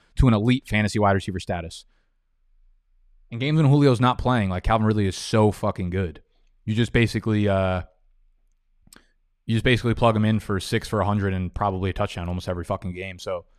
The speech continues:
yeah, I, I don't know. I, I don't know how, I don't know many wide receivers that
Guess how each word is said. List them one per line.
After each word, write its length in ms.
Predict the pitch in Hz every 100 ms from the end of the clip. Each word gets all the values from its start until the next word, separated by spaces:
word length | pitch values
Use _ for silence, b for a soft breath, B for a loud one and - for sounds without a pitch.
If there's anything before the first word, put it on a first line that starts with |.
| _ - -
yeah, 220 | 117 110
I, 140 | 110
I 20 |
don't 180 | 110 113
know. 180 | 110 107
I, 140 | 101 - 107 -
I 80 | 110
don't 80 |
know 140 | 110 104
how, 400 | 101 101 98 - _ _ _ _ _ _ _ -
I 60 | 131
don't 80 |
know 80 | 127
many 480 | 117 120 113 110 110
wide 180 | 107 104
receivers 420 | 98 - 104 95
that 260 | 95 92